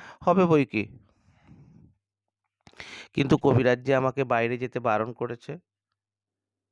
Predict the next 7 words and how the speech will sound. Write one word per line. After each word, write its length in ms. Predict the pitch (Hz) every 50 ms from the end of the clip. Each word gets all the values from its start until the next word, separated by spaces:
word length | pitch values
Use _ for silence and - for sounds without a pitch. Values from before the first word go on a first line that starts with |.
| _ _ _ _ _ _ _ _ _ _ _ _ _ _ _ _ _ _ _ _ _ _ _ _ _ _ _ _ _ _ _ _ _ - -
না, 60 | 110
প্রহরী 340 | 107 113 107 101 110 104 113
জানে 220 | 107 104 101 98 117 117
কোনোদিন 420 | - - 104 104 107 98 120 143
কবিরাজই 600 | 160 - 104 104 92 90 95 92 90 95 - 170
হয়তো 380 | 170 156 160 151 143 - - 147 151 160 _ _ _ - - _ _
স্বয়ং 320 | - - 147 139 139 135